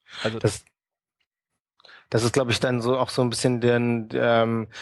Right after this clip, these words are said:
Speaker 2: die Frage jetzt zum Beispiel auch nochmal zurück zum visit berlin punkt de. Ja, wenn ich sage, okay, mach das, wür-, würde ich sie auf eine Punkt Berlin Domain umziehen, um im regionalen oder im lokalen Suchfeld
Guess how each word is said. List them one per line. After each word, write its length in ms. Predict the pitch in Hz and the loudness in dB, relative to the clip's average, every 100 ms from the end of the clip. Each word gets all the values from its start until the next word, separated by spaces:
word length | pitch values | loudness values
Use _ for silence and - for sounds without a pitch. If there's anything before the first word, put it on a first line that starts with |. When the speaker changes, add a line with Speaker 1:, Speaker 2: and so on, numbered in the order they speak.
| - | -14
Speaker 2:
die 60 | 117 | -6
Frage 240 | - 123 | -2 2
jetzt 140 | 123 - | 0 0
zum 100 | 120 | -2
Beispiel 240 | 117 135 | 0 -2
auch 80 | 107 | -2
nochmal 280 | 123 120 117 | 0 2 0
zurück 280 | 120 120 | -2 -4
zum 160 | - 117 | -2 0
visit 260 | 117 127 - | 4 2 2
berlin 320 | 117 120 143 | 2 0 -4
punkt 280 | - 123 - | -4 -4 -2
de. 280 | 175 139 | 0 2
Ja, 160 | 147 120 | 4 4
wenn 80 | 120 | 2
ich 100 | 117 | 0
sage, 200 | 117 117 | 2 0
okay, 240 | - 139 | 0 0
mach 160 | 123 113 | 2 2
das, 160 | 131 | 0
wür-, 260 | 113 131 123 | 0 0 2
würde 160 | 127 135 | 2 2
ich 100 | - | 0
sie 140 | 135 | 0
auf 120 | 120 | 2
eine 140 | 120 120 | 2 2
Punkt 260 | - 123 | 0 0
Berlin 280 | 120 120 151 | 2 2 2
Domain 340 | 135 120 123 | 2 4 4
umziehen, 360 | 139 151 - 127 | 4 0 2 2
um 240 | 123 127 - | 2 2 2
im 120 | 120 | 2
regionalen 600 | 113 139 139 120 120 120 | 2 2 2 4 4 2
oder 140 | 120 | 2
im 100 | 117 | 4
lokalen 460 | 127 156 117 113 117 | 2 0 -2 -2 0
Suchfeld 640 | 123 - - - 123 123 | -2 -4 -10 -2 2 2